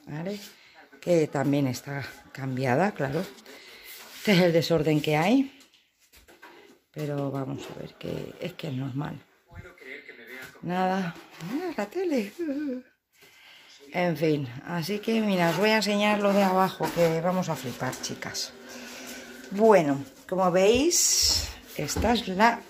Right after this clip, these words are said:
escalera hacia abajo, ¿vale? Esta es la entrada.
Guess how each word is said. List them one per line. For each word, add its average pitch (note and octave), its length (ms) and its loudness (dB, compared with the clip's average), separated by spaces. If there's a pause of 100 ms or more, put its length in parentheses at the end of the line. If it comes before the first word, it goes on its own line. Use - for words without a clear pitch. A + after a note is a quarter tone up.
(180)
escalera C#3+ 880 -2
hacia D3+ 480 -4
abajo, - 580 -2 (200)
¿vale? D3+ 360 -2 (680)
Esta D3+ 240 -10
es - 20 -8
la C3 60 -10
entrada. C3+ 380 -10